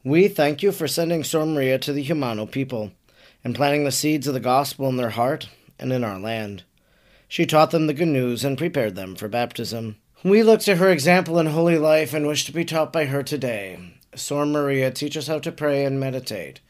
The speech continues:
Teach us how to imitate the virtues of Our Lady. Teach us the mysteries of our faith.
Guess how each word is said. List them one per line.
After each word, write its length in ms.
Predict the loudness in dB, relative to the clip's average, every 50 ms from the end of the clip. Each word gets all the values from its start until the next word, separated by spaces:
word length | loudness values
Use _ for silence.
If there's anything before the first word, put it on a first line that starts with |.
| _ _ _ _ _
Teach 240 | -10 -8 -6 -4 -6
us 100 | -6 -4
how 140 | -4 -4 -4
to 240 | -4 -4 -6 -6 -6
imitate 480 | -6 -8 -6 -6 -4 -4 -4 -4 -6 -8 -6
the 180 | -4 -4 -4
virtues 500 | -2 -2 -4 -4 -4 -4 -4 -4 -4 -4
of 140 | -6 -6 -4
Our 140 | -6 -6 -6
Lady. 500 | -6 -6 -6 -6 -6 -6 -6 -8 -10 -12 _ _ _ _ _ _ _ -10
Teach 280 | -6 -6 -6 -4 -2
us 360 | 0 0 0 0 -2 -4 -8 -10
the 160 | -8 -6 -4
mysteries 540 | -2 -2 -2 -2 -4 -4 -6 -6 -6 -6 -6
of 100 | -8 -6
our 140 | -6 -8 -8
faith. 480 | -8 -8 -8 -8 -8 -8 -10 -14 -18